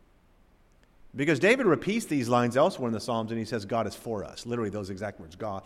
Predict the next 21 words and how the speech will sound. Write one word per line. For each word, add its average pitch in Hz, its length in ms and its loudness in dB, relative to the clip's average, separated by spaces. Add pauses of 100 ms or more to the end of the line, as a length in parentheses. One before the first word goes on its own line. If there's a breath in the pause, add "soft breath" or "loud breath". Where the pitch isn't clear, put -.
(160 soft breath)
I 127 160 2
know 147 560 4 (180)
God, 127 440 4 (140)
my 131 200 2
God 123 340 2
is 107 160 -6
for 104 360 -10
us." - 340 -16 (1600 soft breath)
But 160 120 0
think 285 220 4
about 262 220 8
the 185 80 6
glory 185 480 8
and 160 100 6
the 143 80 8
wonder 135 580 6
of 127 180 0
that 151 200 6
truth. 254 400 -2 (2250 soft breath)
David 143 300 6
said, 143 460 4